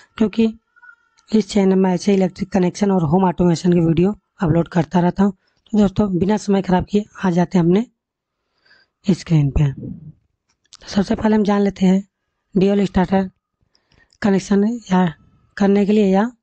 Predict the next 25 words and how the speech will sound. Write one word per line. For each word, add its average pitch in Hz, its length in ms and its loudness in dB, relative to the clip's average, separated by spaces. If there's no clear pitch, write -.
dual 180 240 0
starter 185 260 -2
बनाने 175 340 0
के 175 60 -2
लिए 185 80 2
हमको 180 240 0
क्या 190 160 -2
क्या 180 160 -6
equipment 170 420 -4
की 226 140 -2
ज़रूरत 165 380 0
होती 160 260 0
है। 135 60 -2
तो - 60 -16
सबसे 208 280 -2
पहले 202 220 0
हम 196 80 0
यहाँ 185 120 0
पे 196 140 0
three 190 240 0
pole 190 200 -2
का 185 120 -2
एमसीबी 185 360 0
लिए 196 260 0
हैं, 196 180 -4